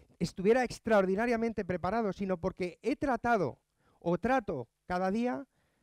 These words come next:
de no cerrarme a nuevos proyectos y a nuevas iniciativas. Y fue precisamente aquello, montar Generación Empresarial o colaborar en montarlo, el club de inversión,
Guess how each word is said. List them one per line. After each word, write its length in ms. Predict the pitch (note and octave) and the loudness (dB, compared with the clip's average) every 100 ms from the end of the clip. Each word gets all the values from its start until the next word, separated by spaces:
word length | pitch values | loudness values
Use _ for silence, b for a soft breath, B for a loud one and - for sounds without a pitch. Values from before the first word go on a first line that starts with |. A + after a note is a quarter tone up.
| _ _ _ _ _ _ _ _ _ _ | _ _ _ _ _ _ _ _ _ _
de 180 | D3 G3+ | -2 2
no 160 | A3 C4 | 4 2
cerrarme 680 | C4+ A3+ A#3 G#3+ D3 B2+ _ _ _ _ _ _ _ _ _ _ _ _ _ _ _ _ _ _ _ _ _ _ _ _ _ _ _ _ _ _ _ _ - | 4 2 2 0 -4 -6 _ _ _ _ _ _ _ _ _ _ _ _ _ _ _ _ _ _ _ _ _ _ _ _ _ _ _ _ _ _ _ _ -6
a 100 | F3+ | 0
nuevos 300 | A3 A3 - | 4 2 2
proyectos 600 | F3+ F3 F3 - A2 - | 2 2 2 -4 -12 -6
y 100 | E3+ | -2
a 60 | D#3+ | 0
nuevas 320 | F3+ F3 D#3 | 2 0 0
iniciativas. 760 | D3+ C#3+ B2+ B2+ A2+ A2 - _ _ _ _ _ _ _ _ | -4 -4 -6 -6 -8 -10 -18 _ _ _ _ _ _ _ _
Y 60 | D#3 | -4
fue 200 | - D4+ | 2 2
precisamente 720 | E4+ - D4 B3+ B3 A#3 G3+ | 2 2 0 0 0 0 0
aquello, 600 | D#3+ - A3+ D#3 A#2+ - - | 0 2 2 2 -2 -4 -12
montar 340 | C#3+ D3+ G#3 | -10 -6 -6
Generación 400 | G3+ G#3+ F3+ G3+ | -4 -2 -2 -2
Empresarial 720 | F#3+ F3 D#3 C#3+ E3+ F#3+ E3 D#3 _ - | -4 -4 -6 -2 0 0 0 -4 _ -12
o 120 | C3 | -6
colaborar 480 | C3+ A#2+ A#2+ D3+ E3+ | -4 -2 -2 -2 -2
en 80 | |
montarlo, 640 | C#3+ B2 A#2+ E3+ D3 C#3 C3 | -6 -8 -2 -2 0 -2 -4
el 120 | C3 | -8
club 200 | F#3+ F3 | -8 -6
de 80 | F#3 | -4
inversión, 720 | D3 B2+ - E3 D#3+ D3+ | -4 -6 -2 0 2 0